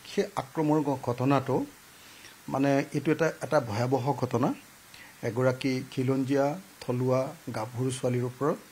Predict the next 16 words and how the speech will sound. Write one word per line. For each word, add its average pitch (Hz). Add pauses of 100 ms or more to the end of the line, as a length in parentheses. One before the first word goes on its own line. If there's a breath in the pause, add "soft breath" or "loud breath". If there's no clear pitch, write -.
(540 loud breath)
যি 143
ধৰণে 160
আক্ৰমণ 196
কৰিবলৈ 135
সাহস 113
কৰিছে, 131 (500 loud breath)
এইটো 131 (140)
সঁচাকৈ 180
গোটেই 151
সমাজখনৰ 123
কাৰণে 120
এটা - (100)
অশনি 147
সংকেত। 143 (720 loud breath)
ইতিমধ্যে, 196 (280)
আহ, 147